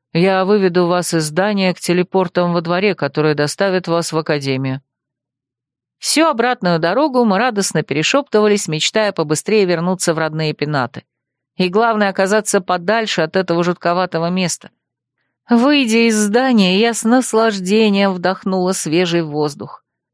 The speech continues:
Во дворе нас уже ожидали профессор Торвуд и еще один из сопровождавших наши группы преподавателей кафедры имущественного права. Поблагодарив младшего советника Грамса, мы быстрым шагом направились к телепорту.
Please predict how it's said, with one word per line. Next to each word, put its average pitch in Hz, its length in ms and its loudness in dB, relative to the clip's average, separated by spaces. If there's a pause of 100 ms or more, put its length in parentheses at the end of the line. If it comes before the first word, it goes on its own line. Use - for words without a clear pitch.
(300)
Во 185 180 0
дворе 302 300 2
нас 285 240 2
уже 262 220 2
ожидали 220 540 0
профессор 196 680 0 (120)
Торвуд 294 520 0
и 262 280 0
еще 233 240 2
один 214 320 2
из 202 120 0
сопровождавших 170 880 -2
наши 165 280 -2
группы 170 340 -2
преподавателей 196 880 0 (320)
кафедры 202 520 0
имущественного 160 720 -2
права. 127 420 -6 (720)
Поблагодарив 214 640 0
младшего 180 460 0
советника 160 580 -2
Грамса, 208 500 -2 (400)
мы 214 200 4
быстрым 226 500 0
шагом 208 420 -2
направились 180 580 -2
к - 80 -20
телепорту. 147 680 -4